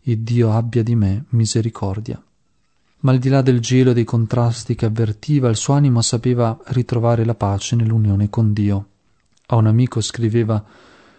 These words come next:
Non c'è maggior contrassegno dell'amicizia divina che la tentazione. Anche se molti travagli ci vengono affannati, non dobbiamo perderci d'animo,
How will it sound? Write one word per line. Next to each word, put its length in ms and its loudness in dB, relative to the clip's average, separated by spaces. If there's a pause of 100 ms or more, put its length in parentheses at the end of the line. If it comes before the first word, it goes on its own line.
(160)
Non 300 2
c'è 300 2
maggior 540 0
contrassegno 960 0
dell'amicizia 800 0
divina 520 0
che 180 -2
la 100 0
tentazione. 920 0 (640)
Anche 440 2
se 220 -2
molti 400 2
travagli 600 0
ci 160 -6
vengono 500 0
affannati, 1080 -2
non 240 2
dobbiamo 420 2
perderci 520 -2
d'animo, 500 0